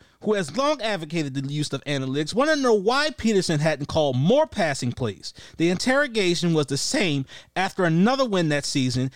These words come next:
this time in Buffalo on a day with twenty-three mile per hour winds. Are you out of your fucking minds?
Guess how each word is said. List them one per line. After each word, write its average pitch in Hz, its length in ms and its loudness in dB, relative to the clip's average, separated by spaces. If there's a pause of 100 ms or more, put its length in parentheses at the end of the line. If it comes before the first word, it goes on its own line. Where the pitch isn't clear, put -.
(140)
this 277 360 -2
time 247 300 0
in 170 200 -2
Buffalo 170 600 0 (200)
on 220 180 2
a 202 80 2
day 254 360 0
with 233 240 0
twenty-three 277 640 2
mile 214 260 4
per 208 100 0
hour 196 320 2
winds. 160 460 -2 (320)
Are 349 420 2 (340)
you 247 520 0 (260)
out 339 300 -2 (400)
of 294 420 -2 (300)
your 233 520 0 (480)
fucking 262 320 -2
minds? 320 800 -4